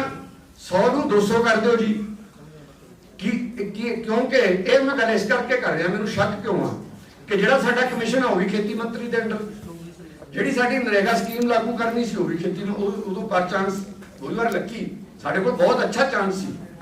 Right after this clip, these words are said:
ਰੂਰਲ ਡਿਵੈਲਪਮੈਂਟ ਮਿਨਿਸਟਰ ਵੀ ਧਾਲੀਵਾਲ ਜੀ ਸੀਗੇ ਤੇ ਇੱਧਰ ਵੀ ਧਾਲੀਵਾਲ ਜੀ ਸੀਗੇ ਖੇਤੀ ਵਾਲੇ ਪਾਸੇ। ਪਰ ਹੋਇਆ ਕੀ? ਕੁਛ ਵੀ ਨਹੀਂ। ਨਰੇਗਾ ਵਾਸਤੇ ਸਰਕਾਰ ਦਿੱਲੀ ਵਾਲਿਆਂ ਨਾਲ ਤਾਂ ਲੜੇ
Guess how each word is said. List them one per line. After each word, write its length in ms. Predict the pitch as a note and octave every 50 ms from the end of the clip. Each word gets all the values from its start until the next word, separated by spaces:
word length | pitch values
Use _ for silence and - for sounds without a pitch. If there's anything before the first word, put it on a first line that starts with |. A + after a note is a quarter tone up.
| - - - - - -
ਰੂਰਲ 300 | - F3 G3 A3 B3 B3+
ਡਿਵੈਲਪਮੈਂਟ 400 | A3+ A3+ A3+ B3 B3 B3+ B3 B3
ਮਿਨਿਸਟਰ 360 | A#3+ A#3+ A#3 G#3+ A3 A#3+ B3
ਵੀ 140 | A#3+ B3 B3
ਧਾਲੀਵਾਲ 520 | B3 A#3 A3+ A3+ F#3 F3+ F3+ F3+ F#3+ F#3+
ਜੀ 100 | - -
ਸੀਗੇ 380 | - - B3 B3 C4 C4 C4 C4 - - - - - - -
ਤੇ 100 | - G3
ਇੱਧਰ 360 | G#3+ A3 G3+ A3 - B3 C4+ C4+
ਵੀ 80 | C4
ਧਾਲੀਵਾਲ 480 | C4+ C4 F#3 F3+ F3 E3+ E3+ F3+ - -
ਜੀ 120 | G3+ G3
ਸੀਗੇ 240 | - - - F3 E3
ਖੇਤੀ 320 | D#3+ - F3+ E3+ E3 F3+
ਵਾਲੇ 160 | F3+ D3+ C#3 C3+
ਪਾਸੇ। 260 | - - - - - - - - - - - - - - - - - - _ - - - - - - - - - - - - - - - - -
ਪਰ 220 | - G3 - - - -
ਹੋਇਆ 260 | F3+ F3+ F#3 G#3 A3 G#3+
ਕੀ? 360 | - - - - - - - - - - - - - -
ਕੁਛ 160 | F#3+ F3+ -
ਵੀ 120 | G#3+ G#3+ G#3+
ਨਹੀਂ। 160 | G#3+ G#3+ G3+ G3 - - - - - - - - - - - - - - - - - D#3+
ਨਰੇਗਾ 480 | F3 F3 F3 F#3 F#3+ F#3+ A3 A#3 A#3+
ਵਾਸਤੇ 460 | A#3 A3 G3+ F#3+ F3 F#3 G#3+ A3 A3+
ਸਰਕਾਰ 540 | - F#3 F#3 - F#3+ F#3+ F3 F3 - - -
ਦਿੱਲੀ 200 | - F3 - G#3+
ਵਾਲਿਆਂ 280 | A3 A3+ A3+ A3+ A3+ A#3+
ਨਾਲ 180 | B3 A#3+ A#3+
ਤਾਂ 160 | - - - F#3
ਲੜੇ 400 | E3 D3+ D#3 E3 - - -